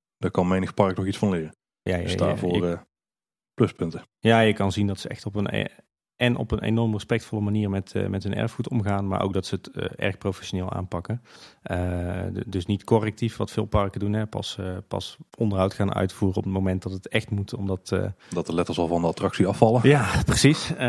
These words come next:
Speaker 2: maar, maar je ziet dat er een, echt een golf is geweest van groot onderhoud aan veel attracties. Eh, en, en nu dat achter de rug is en, en attracties echt weer op peil zijn, eh,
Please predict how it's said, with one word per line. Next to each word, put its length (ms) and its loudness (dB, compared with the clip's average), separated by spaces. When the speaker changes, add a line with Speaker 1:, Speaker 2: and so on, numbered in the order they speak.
Speaker 2:
maar, 380 4
maar 560 0
je 160 0
ziet 180 0
dat 140 -2
er 80 -2
een, 120 0
echt 200 -4
een 80 2
golf 280 2
is 120 -2
geweest 260 -2
van 140 0
groot 280 2
onderhoud 440 0
aan 160 0
veel 200 0
attracties. 560 -4
Eh, 400 -4
en, 140 -4
en 220 -2
nu 100 0
dat 280 -2
achter 300 -6
de 60 0
rug 180 2
is 140 -4
en, 200 -4
en 180 -4
attracties 400 -6
echt 120 -6
weer 100 -2
op 140 -6
peil 240 4
zijn, 360 0
eh, 500 -4